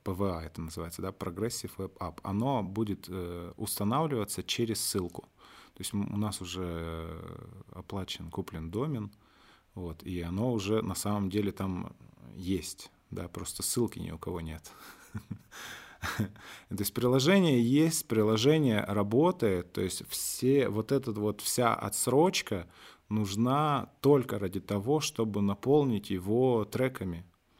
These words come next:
То есть сейчас делается реклама для музыкантов, при-, привлекаются заинтерес-, ну, музыканты, которых это заинтересовало, которые хотят получить какой-то охват, э,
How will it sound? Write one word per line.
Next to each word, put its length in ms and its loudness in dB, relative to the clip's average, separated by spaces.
То 60 -4
есть 120 -2
сейчас 440 4
делается 480 4
реклама 480 2
для 320 0
музыкантов, 720 -2
при-, 720 -6
привлекаются 1000 -2
заинтерес-, 720 -2
ну, 460 -4
музыканты, 720 -2
которых 440 0
это 160 -2
заинтересовало, 720 -4
которые 380 -4
хотят 540 -2
получить 600 0
какой-то 500 -6
охват, 600 -2
э, 960 -10